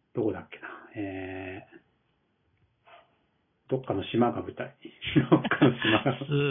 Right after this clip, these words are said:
Speaker 2: ごいあれになった、今。
Speaker 1: 適当。<laughs>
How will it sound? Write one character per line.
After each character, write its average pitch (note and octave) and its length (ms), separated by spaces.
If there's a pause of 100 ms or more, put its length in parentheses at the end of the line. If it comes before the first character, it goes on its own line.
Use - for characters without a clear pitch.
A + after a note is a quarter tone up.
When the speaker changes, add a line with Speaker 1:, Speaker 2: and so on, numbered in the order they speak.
(720)
Speaker 2:
ご D#3 100
い - 20
あ A#2+ 180
れ A2+ 100
に G#2 60
な G#2+ 100
っ F#2+ 40
た、 G2 120
今。 G2 200 (520)
Speaker 1:
適 B2 400
当。 D3+ 440 (1120)
<laughs> G#3+ 380